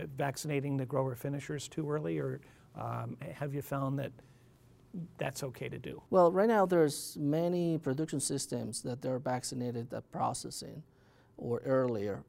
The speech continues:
Speaker 2: because of the timing that I was, I was telling. And, um,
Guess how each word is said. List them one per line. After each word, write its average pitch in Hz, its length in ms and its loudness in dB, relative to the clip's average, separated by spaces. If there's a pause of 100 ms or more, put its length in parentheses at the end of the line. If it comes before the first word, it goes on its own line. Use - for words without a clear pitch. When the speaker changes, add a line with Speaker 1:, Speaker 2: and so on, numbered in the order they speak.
(240)
Speaker 2:
because 135 1000 6 (160)
of 123 320 0
the 120 100 -4
timing 110 560 -4
that 117 140 -6
I 110 100 -4
was, - 440 -10
I - 60 -10
was - 180 -12
telling. - 460 -8 (580)
And, 123 560 0 (160)
um, 120 520 -2